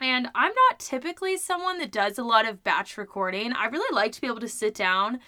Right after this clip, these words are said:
and record each week because I feel like I'm getting to chat with you guys, and I genuinely miss not recording for the podcast. So I don't typically do this, but I've been in here for, like, I don't know, a while now without him coming in, like, four hours or so.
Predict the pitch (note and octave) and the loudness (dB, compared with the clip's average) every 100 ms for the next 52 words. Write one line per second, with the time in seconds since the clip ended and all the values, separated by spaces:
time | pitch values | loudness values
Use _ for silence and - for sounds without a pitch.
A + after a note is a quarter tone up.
0 | - _ _ - B3+ A#3+ A3 G#3+ A#3+ A3 | -20 _ _ -4 0 0 -2 -6 0 0
1 | A3+ A#3 A#3 - G3 - - B3+ B3+ B3 | 0 -6 -10 -6 -2 -2 -2 -6 -4 2
2 | A#3+ B3 C#4+ E4+ F#4 C#4 A#3+ B3+ B3+ A#3+ | 2 2 0 2 2 2 0 -2 -2 -2
3 | - - G3+ B3+ A#3 G3 F3+ C#3 C#3+ A3 | -6 -4 2 2 2 -8 -4 -4 -4 0
4 | A#3 G#3+ A#3 A#3+ D4+ C4 G3+ G3 G#3+ G#3+ | 0 0 -2 -2 -2 -4 -4 -4 0 0
5 | - - - _ _ - G3+ - G3 F#3+ | -2 -10 -14 _ _ 2 4 4 0 -2
6 | G#3+ G#3 G3+ F3+ - D#4 D4 F3+ - A3 | -2 -2 -6 -8 -2 0 2 2 2 0
7 | G3 F#3+ - - _ _ _ - C#4+ E4+ | 0 -2 -20 -20 _ _ _ 4 4 4
8 | F4 D#4 D4 C4 A#3+ A3+ A#3 A#3 B3 A#3 | 2 0 0 -2 0 2 0 2 2 4
9 | C4 A#3+ A#3 A3+ A#3+ A#3 A#3 - G#3+ F#3+ | 4 2 -2 0 2 2 0 0 2 2
10 | F#3 - _ _ _ - F3+ - - D4 | 0 -4 _ _ _ -10 -10 -8 -6 -4
11 | C#4 A#3+ F#3+ - G#3+ G3+ F#4 A#4 G3+ C#3 | 0 2 2 0 2 4 6 4 2 -2
12 | - B3 A#3+ A#3+ A#3+ B3+ G3+ F#3+ - - | -4 -2 0 0 0 0 0 -2 -6 -6
13 | B3+ D#4 D#4 - G3+ G3+ A3+ D4+ D#4 E4+ | -2 0 -2 -4 2 2 4 0 -2 -6
14 | - F4 F4+ | -2 0 0